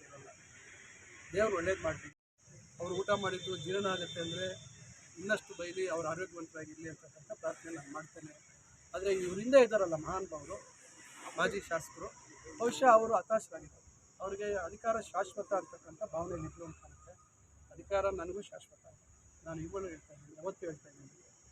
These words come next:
ನನಗೂ ಶಾಶ್ವತ ಅಲ್ಲ, ಅವ್ರಿಗೂ ಶಾಶ್ವತ ಅಲ್ಲ. ಜನ ಎಷ್ಟೊಂದು ನಮ್ಮ ಮೇಲೆ ವಿಶ್ವಾಸ ಇಟ್ಕೊಳ್ತಾರೆ, ಕಾರಣಗಳು ಬೇರೆ ಬೇರೆ ಇರ್ಬೋದು. ಮತ ಕೊಡುವಂಥ ಸಂದರ್ಭದಲ್ಲಿ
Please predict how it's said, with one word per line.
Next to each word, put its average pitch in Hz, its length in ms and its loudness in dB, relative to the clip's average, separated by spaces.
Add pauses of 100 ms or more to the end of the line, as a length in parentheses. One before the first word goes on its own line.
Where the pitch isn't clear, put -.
(240)
ನನಗೂ 196 260 -4
ಶಾಶ್ವತ 175 500 -8
ಅಲ್ಲ, 165 180 -4
ಅವ್ರಿಗೂ - 420 -8
ಶಾಶ್ವತ - 460 -12
ಅಲ್ಲ. - 160 -4 (720)
ಜನ 214 120 -4 (260)
ಎಷ್ಟೊಂದು 226 440 0
ನಮ್ಮ 202 200 0
ಮೇಲೆ 196 180 2
ವಿಶ್ವಾಸ 180 400 0
ಇಟ್ಕೊಳ್ತಾರೆ, 160 680 -10
ಕಾರಣಗಳು 214 360 0
ಬೇರೆ 220 220 -6
ಬೇರೆ 220 140 2
ಇರ್ಬೋದು. 156 380 -10
ಮತ 165 120 -8
ಕೊಡುವಂಥ 196 440 -2
ಸಂದರ್ಭದಲ್ಲಿ 196 640 -4